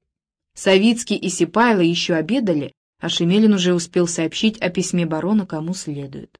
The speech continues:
Когда подгулявшие за обедом представители Унгерна возвращались на постоялый двор, на одной из людных улиц повстречался с ними спасшийся из Монголии бегством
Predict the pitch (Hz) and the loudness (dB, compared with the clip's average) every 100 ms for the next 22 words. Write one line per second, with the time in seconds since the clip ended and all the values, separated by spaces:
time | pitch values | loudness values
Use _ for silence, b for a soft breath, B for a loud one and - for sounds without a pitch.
0 | _ - 240 240 359 285 185 196 196 277 | _ 0 4 6 6 4 4 4 6 4
1 | - 294 262 269 240 240 233 226 233 - | 2 4 4 4 4 4 4 2 0 2
2 | 226 240 226 226 226 233 226 214 208 196 | 4 4 4 2 4 4 4 2 0 -2
3 | - _ - 190 214 220 254 226 220 220 | -8 _ -2 2 4 4 4 4 4 0
4 | 190 196 - 196 208 202 180 170 254 339 | -2 -2 0 2 4 4 2 4 4 4
5 | 349 _ _ _ _ 220 247 262 262 320 | 0 _ _ _ _ 4 6 6 6 6
6 | 294 247 220 233 254 220 202 - 330 330 | 6 2 2 2 6 6 4 6 8 8
7 | 339 - 233 - 190 185 254 262 277 262 | 6 0 0 2 0 2 2 2 0 4
8 | 262 233 226 - 233 247 233 214 214 185 | 4 4 2 4 4 4 0 0 0 2
9 | 180 170 170 220 196 160 180 294 - 180 | 0 0 2 4 4 2 2 -2 -2 -6
10 | 160 | -6